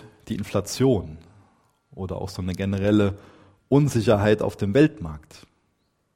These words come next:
So eine finanzielle Sicherheit, die gab's in der Antike nicht und die gibt's auch heute auf dieser Erde nicht. So eine finanzielle Sicherheit, das ist nur eine von Menschen gefühlte Sicherheit.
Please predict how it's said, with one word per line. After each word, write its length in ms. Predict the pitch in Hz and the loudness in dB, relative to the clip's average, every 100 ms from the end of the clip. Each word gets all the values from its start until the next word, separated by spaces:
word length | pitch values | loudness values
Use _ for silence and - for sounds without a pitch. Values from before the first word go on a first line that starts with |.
| _ _ _ _ _ | _ _ _ _ _
So 100 | - | -2
eine 120 | 123 113 | 0 2
finanzielle 580 | 110 113 107 147 151 | 2 0 2 6 6
Sicherheit, 680 | - 202 - 101 90 95 - - _ _ _ _ _ _ _ - | 6 4 4 0 0 -2 -4 -10 _ _ _ _ _ _ _ -8
die 80 | 98 | 0
gab's 320 | 107 113 - | 2 2 0
in 120 | 90 | -4
der 100 | - | -6
Antike 340 | 87 180 175 | -6 -6 -4
nicht 320 | 160 175 - - _ _ _ _ _ _ _ _ _ _ | -4 -4 -8 -16 _ _ _ _ _ _ _ _ _ _
und 160 | 95 | -6
die 100 | 92 | -4
gibt's 320 | 92 95 - - - | -6 -8 -12 -14 -8
auch 360 | - 87 - - _ - | -6 -6 -12 -20 _ -4
heute 300 | 107 104 - | -2 -2 -4
auf 120 | - | -6
dieser 260 | - 90 87 | -8 -6 -4
Erde 240 | 90 - | -4 -6
nicht. 360 | - - - - _ _ _ _ _ _ _ _ _ _ _ _ _ _ _ | -10 -16 -20 -20 _ _ _ _ _ _ _ _ _ _ _ _ _ _ _
So 120 | - | -6
eine 100 | 95 | -6
finanzielle 560 | - 92 92 107 110 104 | -4 -2 0 2 2 2
Sicherheit, 560 | 139 - 131 113 120 | 0 0 0 0 -2
das 160 | - - | -2 -6
ist 180 | 104 - | -10 -4
nur 440 | 117 143 147 151 - - - _ _ | 2 4 2 0 -8 -20 -20 _ _
eine 320 | 95 101 117 | -2 0 0
von 260 | 107 110 95 | -2 -4 -2
Menschen 420 | 101 123 - 110 | -2 -4 -4 -6
gefühlte 500 | 95 - 101 101 95 | -8 -8 -6 -6 -6
Sicherheit. 580 | - 98 104 76 78 | -6 -4 -4 -8 -12